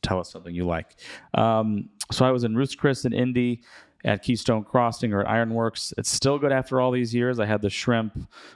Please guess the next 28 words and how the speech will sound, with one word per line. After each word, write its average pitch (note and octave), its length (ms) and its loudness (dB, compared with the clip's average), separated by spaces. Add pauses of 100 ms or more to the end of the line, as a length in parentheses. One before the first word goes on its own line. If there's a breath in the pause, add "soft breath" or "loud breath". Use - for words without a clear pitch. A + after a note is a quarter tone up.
(120 loud breath)
which G2+ 320 -2
was G2 160 0
on G2 120 2
top G#2+ 180 0
of F#2+ 100 -2
a F2+ 80 2
steak, A#2+ 500 0 (240)
uh, - 40 -2
and F#2+ 240 0
a F2+ 40 0
bunch F#2+ 300 -2
of F#2+ 80 -6
potato G2 360 0
sides. F#2+ 680 -2 (360 loud breath)
I G#2 80 2
only G#2 180 0
had G2+ 100 0
one A2+ 340 0
drink. F#2 380 -8
Everyone G2 300 -6
else F#2+ 200 -4
was F#2 380 -2 (480 loud breath)
drinking A2 320 0
a G#2 40 0
lot G2+ 200 2
more, G2+ 340 2
having G2+ 360 -6
wine. G2+ 600 -4